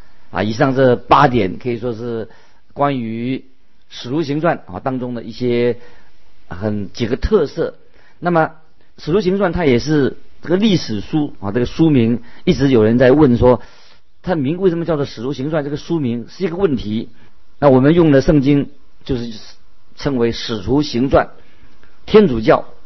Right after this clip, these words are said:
也称为，称它为使徒行传。但是有的另外给了使徒行传一个名字，什么名字呢？是《升天荣耀主的行传》啊，《升天荣耀主的行传》，或者说是《圣徒的福音》，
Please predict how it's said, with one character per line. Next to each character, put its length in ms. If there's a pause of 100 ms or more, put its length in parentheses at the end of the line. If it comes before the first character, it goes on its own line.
(300)
也 180
称 220
为， 300 (140)
称 220
它 140
为 180
使 200
徒 120
行 220
传。 200 (440)
但 160
是 120
有 200
的 220 (420)
另 180
外 120
给 180
了 160
使 140
徒 100
行 160
传 160
一 40
个 100
名 180
字， 100
什 120
么 100
名 160
字 160
呢？ 200 (400)
是 440 (160)
《升 400
天 260
荣 260
耀 220
主 240
的 240
行 280
传》 180 (140)
啊， 140
《升 280
天 180
荣 160
耀 260 (420)
主 180
的 160
行 260
传》， 200 (280)
或 140
者 120
说 200
是 180 (400)
《圣 380
徒 220
的 120
福 240
音》， 300